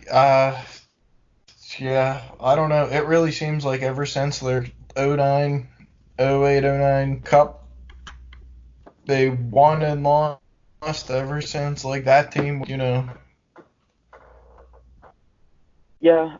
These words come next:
Speaker 2: I think, I think
Speaker 1: Hedberg
Speaker 2: it's more,
Speaker 1: and
Speaker 2: it,
Speaker 1: all those
Speaker 2: it's more
Speaker 1: guys.
Speaker 2: than that, though. I think, I think the fact that, uh, they needed to rebuild 'cause they went to, they were dragging out that, uh,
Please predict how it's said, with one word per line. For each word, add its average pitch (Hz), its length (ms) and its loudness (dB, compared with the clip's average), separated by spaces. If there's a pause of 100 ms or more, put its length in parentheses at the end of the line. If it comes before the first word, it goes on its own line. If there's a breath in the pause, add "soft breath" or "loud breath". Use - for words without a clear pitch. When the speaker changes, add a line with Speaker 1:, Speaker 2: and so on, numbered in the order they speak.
Speaker 2:
I 139 80 -4
think, 190 300 -4
I 143 80 0
think 143 160 -4
Speaker 1:
Hedberg 147 80 -8
Speaker 2:
it's 127 140 -6
more, 123 120 2
Speaker 1:
and 123 180 -4
Speaker 2:
it, 151 120 -8 (360)
Speaker 1:
all 131 180 -2
those 156 100 2
Speaker 2:
it's - 100 -2
more - 140 2
Speaker 1:
guys. 175 140 4
Speaker 2:
than 117 120 -2
that, 107 260 -4
though. 101 280 -10 (340)
I 120 60 -2
think, 135 260 -6 (220)
I 117 100 -6
think 131 160 -12
the 123 100 -12 (100)
fact 113 340 -2
that, 104 240 0
uh, 95 280 -6 (960)
they 147 200 2
needed 147 260 -2
to 113 80 -4
rebuild 101 460 -2
'cause 101 160 -10
they 107 200 4
went 113 260 -6
to, 117 40 -12
they 110 300 -2
were 120 240 -6 (840)
dragging 113 400 0
out 110 220 -6
that, 98 200 -2
uh, 90 300 -6